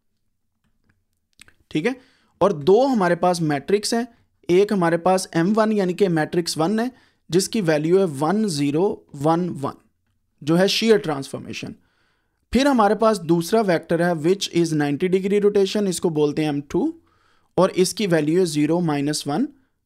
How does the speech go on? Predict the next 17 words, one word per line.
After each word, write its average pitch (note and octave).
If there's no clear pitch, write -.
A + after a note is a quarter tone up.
and D#3
वन E3+
ज़ीरो। -
अब A3+
हम D4+
क्या G3+
करते E3+
हैं, G3
या F#3
तो D4+
बारी E3+
बारी G#3
दोनों E3+
इस A3
पे A#3
लगा G#3+
दें, G#3+